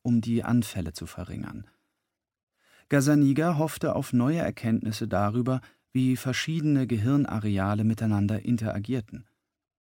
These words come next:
Dazu fuhr er bei den Leuten vor und setzte den Patienten in seinem Wagen vor einen Bildschirm, auf dem Stimuli für die rechte und andere Informationen für die linke Gehirnhälfte auftauchten.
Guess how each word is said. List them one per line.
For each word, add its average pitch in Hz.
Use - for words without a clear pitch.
Dazu 143
fuhr 143
er 120
bei 113
den 113
Leuten 107
vor 120
und 120
setzte 135
den 147
Patienten 127
in 120
seinem 110
Wagen 113
vor -
einen 95
Bildschirm, 110
auf -
dem 110
Stimuli 117
für 117
die 107
rechte 135
und -
andere 143
Informationen 117
für 120
die 123
linke 135
Gehirnhälfte 90
auftauchten. -